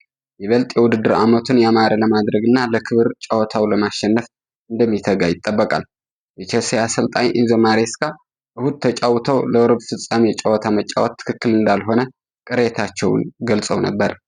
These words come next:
አስቶን ቪላ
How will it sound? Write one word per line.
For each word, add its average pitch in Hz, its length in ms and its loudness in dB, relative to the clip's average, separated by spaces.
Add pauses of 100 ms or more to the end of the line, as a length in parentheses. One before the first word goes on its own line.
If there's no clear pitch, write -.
(2000)
አስቶን 135 320 0
ቪላ 139 180 4